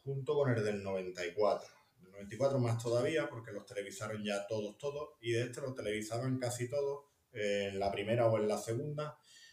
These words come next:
Ya me acuerdo de escuchar mucho a José Ángel de la Casa, y para que a ti te venga un recordito así guay, este, en este mundial debuta como comentarista Michael Robinson.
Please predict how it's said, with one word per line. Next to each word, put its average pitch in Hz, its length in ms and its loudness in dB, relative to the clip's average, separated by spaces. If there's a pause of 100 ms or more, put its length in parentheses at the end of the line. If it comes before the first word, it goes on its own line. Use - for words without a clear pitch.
(200)
Ya 101 260 0 (380)
me 90 80 -10
acuerdo 101 440 2
de 95 100 2
escuchar 90 480 -6
mucho 113 460 0
a 98 120 0
José 98 220 -10
Ángel 98 240 -10
de 101 80 -4
la 95 120 -2
Casa, 123 380 -2
y 117 80 -2
para 82 240 -4
que 82 360 -2
a 80 140 -12
ti 92 140 -14
te 98 100 -2
venga 98 260 -2
un 196 140 -6
recordito 185 400 -6
así 185 240 -10
guay, 110 220 2
este, 92 280 -4
en 87 280 -6
este 110 180 -8
mundial 117 460 -2
debuta 101 360 -8
como 87 220 -16
comentarista 98 580 -10
Michael 98 400 -6
Robinson. - 520 -14